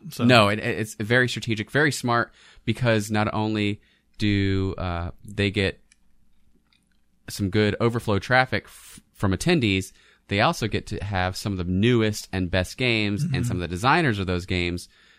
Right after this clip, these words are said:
Speaker 2: that were already in town for iappa. So,
Speaker 1: Yeah.
Speaker 2: so very smart. If you're not familiar with Free Play Florida,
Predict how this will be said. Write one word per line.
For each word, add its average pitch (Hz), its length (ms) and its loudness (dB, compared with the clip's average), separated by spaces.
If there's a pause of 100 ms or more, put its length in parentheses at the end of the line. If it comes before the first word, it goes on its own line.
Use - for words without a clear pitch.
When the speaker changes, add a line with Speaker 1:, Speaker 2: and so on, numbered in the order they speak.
(160)
Speaker 2:
that 95 160 -2
were 95 120 -2
already 90 280 -2
in 90 80 -4
town 85 340 -6
for 87 280 -6
iappa. 78 480 -6
So, - 160 -2
Speaker 1:
Yeah. 82 40 -2 (300)
Speaker 2:
so - 140 -8
very 98 220 -4
smart. 92 320 -4 (340)
If 120 120 -2
you're 127 60 4
not 165 180 6
familiar 160 220 0
with 143 120 0
Free 147 140 0
Play 135 160 0
Florida, 139 420 0